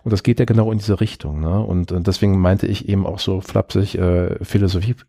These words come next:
äh, Podcast. Denn ganz ehrlich, was ist denn Deutsch, ne? Und, und was macht, äh, einen aus, um, um Deutsch zu sein? Und vor allem,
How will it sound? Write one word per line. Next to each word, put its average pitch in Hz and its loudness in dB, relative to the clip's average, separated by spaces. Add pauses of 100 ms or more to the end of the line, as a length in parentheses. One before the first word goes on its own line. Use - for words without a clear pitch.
(180)
äh, 80 -4
Podcast. - -2 (400)
Denn 101 2 (360)
ganz 95 0
ehrlich, 98 0
was - 0
ist - -6
denn 82 0
Deutsch, - -8
ne? 92 -2
Und, 90 -2
und 92 -4
was 95 0
macht, 101 0
äh, - -16
einen 101 0
aus, 117 4
um, 101 -2
um 101 0
Deutsch 104 0
zu 110 0
sein? 101 4
Und 98 2
vor - -2
allem, 113 4